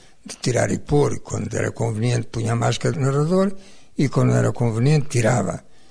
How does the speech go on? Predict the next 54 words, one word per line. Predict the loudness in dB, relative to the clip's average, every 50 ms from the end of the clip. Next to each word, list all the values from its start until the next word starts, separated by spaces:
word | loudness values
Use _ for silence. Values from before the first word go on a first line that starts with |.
| -20 -20 -20 -20 -4 _
Eu, | 4 4 6 6 6 6
o | 4 2 0 0 -2
que | 2 0
eu | 0 2
proponho | 2 0 0 0 0 0 0 2
nesse | 0 0 0 0 -2 -2
livro, | -2 -2 -2 -2 -4
no, | -6 -6 -6 -6
e | -6 -4 -2 -2 0 0 -2 -2 -2
realmente | -2 -2 0 0 2 2 2 0 0 -2 -4
é | -4 -4
o, | -4 -6 -6
é | -6
o | -6 -2
livro | -2 0 0 0 0 -2 -2
onde | -2 -2 -2
eu | -4 -4
fui | -4 -4 -4 -2
mais | 0 0 0 0
longe | 0 0 2 2 2 0 -2 -4 -6 -10 -14 -20 -20 -20 -20 -20 -20 -20 -20 -20 -10 _
nessa | 0 0 2 2 2 4
visão | 4 4 6 6 6 6 4
que | 2 0 -4
eu | -6 -4
tenho | -2 0 2 2 2 2 0 -4 _ _ _ _ _ _ _
da | -4 -4 -4
fonte | -2 2 2 2 2 2 2 2
narradora. | 2 2 4 2 2 2 4 4 4 4 4 4 2 0
A |
fonte | 0 2 2 2 2 0 0
narradora, | 0 0 0 2 2 2 2 2 0
para | 0 0 -2 0
mim, | 2 4 4 4
é | 4
o, | 4 4 4 4 2 2
é | 2 2
a | 4
única. | 4 4 4 4 4 4 2 0 0 -2 -2 -2 -2 -6 -14 -20 -18 -18 -20 -18 -4 -2
Agora, | 2 4 6 6 6 6
o | 4 4
que | 4 2
a | 4 6
mim | 6 6 6
me | 4
parece | 4 4 4 4 4 2 0 -2 -4
que | -4 0
importante | 0 0 0 0 -2 -4 -4 0 2 2 2 2 0
nesse | -2 -2 -2 -2 -2 0
livro, | 0 2 2 0 0 -4 -6
se | -8 -8 -6 -6
é | -6
que | -6 -8 -8 -8
o | -6 -4 -4 -4
autor | -4 -4 -6 -4 -4 -4 -4 -4